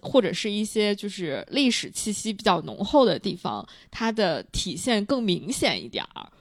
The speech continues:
我不知道你在杭州走这个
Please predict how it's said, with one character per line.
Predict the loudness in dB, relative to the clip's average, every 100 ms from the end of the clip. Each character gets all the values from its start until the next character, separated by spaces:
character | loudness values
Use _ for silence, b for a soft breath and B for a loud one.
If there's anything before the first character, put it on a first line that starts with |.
| -6
我 | -4
不 |
知 | 2
道 | 4 4
你 | 2 -4
在 | 0 2
杭 | 2 0 -2 0
州 | 2 2
走 | 4 2 2
这 | -2
个 | -2 -4